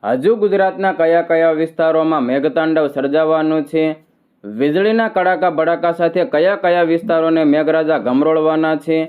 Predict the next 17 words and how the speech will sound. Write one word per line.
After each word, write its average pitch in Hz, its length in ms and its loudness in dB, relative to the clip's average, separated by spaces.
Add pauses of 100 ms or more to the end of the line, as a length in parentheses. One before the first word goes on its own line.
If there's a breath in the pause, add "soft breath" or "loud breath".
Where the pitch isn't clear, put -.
(400)
તેના 180 300 0
વિશેની 185 540 0
માહિતી 160 440 -2
પણ 156 180 0
આ 147 140 -2
જ 147 100 -4
વીડિયોમાં 160 560 0
મેળવવાની 156 640 0
છે. 160 140 0 (480)
તો 143 120 0
વળી 151 300 0 (460)
ગુજરાતના 170 800 -2
બે 214 120 0
જાણીતા 175 500 0
આગાહીકાર 160 640 0
અંબાલાલ 156 500 0
પટેલ, 160 420 0